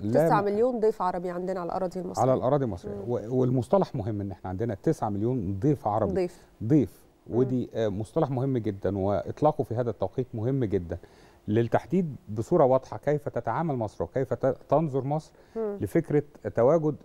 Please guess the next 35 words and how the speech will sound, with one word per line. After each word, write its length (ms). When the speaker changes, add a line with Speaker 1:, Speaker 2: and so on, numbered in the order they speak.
Speaker 1:
أي 140
مواطن 380
عربي 280
من 200
الدول 500
الوطنية 440
التي 240
تعرضت 540
للتهديد 520
جراء 320
الأحداث 440
الكبيرة 480
التي 240
عصفت 340
بالمنطقة 520
عقب 360
أحداث 580
Speaker 2:
مم. 80
Speaker 1:
ألفين 240
وحداشر. 380
Speaker 2:
مم. 220
Speaker 1:
بالطبع، 440
آه، 100
آه، 40
الأزمة 380
في 80
السودان 380
أزمة 260
عميقة. 320
يعني 160
لو 100
بنتكلم 580
على، 260
آه، 280
العراق 520